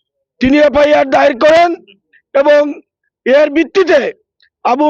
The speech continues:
আহমেদ মজুমদারকে মালুগ্রাম শহর পুলিশ ফাঁড়িতে তাকে আনা হয়। কিছুক্ষণ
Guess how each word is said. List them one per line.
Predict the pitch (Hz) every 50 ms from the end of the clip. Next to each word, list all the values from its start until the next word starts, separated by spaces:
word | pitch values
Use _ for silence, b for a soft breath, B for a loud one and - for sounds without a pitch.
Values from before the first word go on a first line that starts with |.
| 294 285
আহমেদ | 285 277 285 285 - -
মজুমদারকে | 285 269 277 269 277 269 - 277 208 302 277 277 277 262 262 - b b b b b b _ _
মালুগ্রাম | - 233 240 254 269 277 254 285 277 277 285 285 294 294 - _ _ _ _ _ _
শহর | - - 262 269 254 269 285 277 - -
পুলিশ | 262 254 247 226 - -
ফাঁড়িতে | 285 269 269 262 - 285 269 254 240 - - _ _ _ _ b b b b _ _ -
তাকে | - 214 220 269 262 254
আনা | 269 294 311 330 349
হয়। | 349 359 370 339 - - _ _ _ _ _ _ _ _ _ _ _ _ -
কিছুক্ষণ | 240 208 - 220 - _ - 302 294